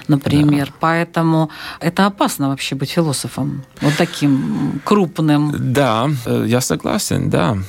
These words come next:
Speaker 2: Но это показывает, что это реальное местоположение, реальная такая ниша,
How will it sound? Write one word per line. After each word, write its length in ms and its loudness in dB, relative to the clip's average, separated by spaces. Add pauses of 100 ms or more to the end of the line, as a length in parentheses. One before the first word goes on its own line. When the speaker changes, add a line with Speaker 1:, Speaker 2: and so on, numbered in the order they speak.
(140)
Speaker 2:
Но 200 2
это 280 0
показывает, 960 -2
что 220 0
это 260 2
реальное 920 0 (200)
местоположение, 1000 0
реальная 580 0
такая 420 0
ниша, 580 0